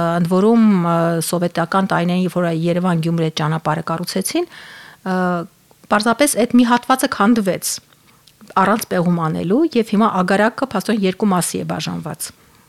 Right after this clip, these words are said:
ը, մայրուղու աջ և ձախ <laughs> մասերում։ Հիմա մենք, ը, ծրագիր ենք մշակում Ագարակը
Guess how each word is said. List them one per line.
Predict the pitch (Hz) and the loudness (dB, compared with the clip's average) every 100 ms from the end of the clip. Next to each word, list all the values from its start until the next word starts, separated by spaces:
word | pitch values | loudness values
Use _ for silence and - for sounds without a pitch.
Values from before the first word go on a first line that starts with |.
| _ _ _ - | _ _ _ -6
ը, | 180 175 180 175 _ _ _ - | -4 -2 -6 -10 _ _ _ 0
մայրուղու | 196 180 185 277 | 2 4 4 2
աջ | 240 226 - | 4 2 2
և | 190 196 | -2 0
ձախ | 208 220 - 220 190 | 0 0 0 -2 -2
<laughs> | 180 208 | -2 0
մասերում։ | 180 - 170 175 180 _ _ _ _ _ _ _ - - | 0 0 -2 -4 -6 _ _ _ _ _ _ _ -20 -10
Հիմա | - 269 320 | 2 4 6
մենք, | 285 285 - | 4 2 0
ը, | 208 190 | 2 2
ծրագիր | 185 196 190 226 233 | 2 2 2 2 2
ենք | 170 180 | 0 -2
մշակում | 165 156 147 208 330 370 - - - - - - | -4 -2 0 0 0 -2 -8 -16 -16 -18 -6 0
Ագարակը | 208 214 214 220 220 214 | 4 4 4 2 2 2